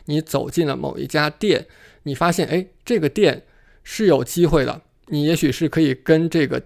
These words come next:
店主来谈的。你在网上看到了某一家公司、每，某一个生意，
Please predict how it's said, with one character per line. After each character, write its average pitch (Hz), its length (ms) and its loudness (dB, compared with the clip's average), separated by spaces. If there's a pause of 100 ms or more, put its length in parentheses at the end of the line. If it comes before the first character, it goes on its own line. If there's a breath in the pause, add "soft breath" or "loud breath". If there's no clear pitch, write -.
(140)
店 160 240 4
主 131 180 -10
来 131 160 -4
谈 135 280 -8
的。 135 120 -10 (280 soft breath)
你 156 120 -2
在 233 200 4
网 160 280 4
上 196 360 0 (120)
看 180 220 -2
到 160 140 6
了 135 100 -2
某 135 220 -4
一 147 60 -6
家 147 200 0
公 151 240 -2
司、 160 260 -6
每， 131 340 -8
某 131 220 0
一 139 80 0
个 160 140 2
生 170 260 -2
意， 156 220 -2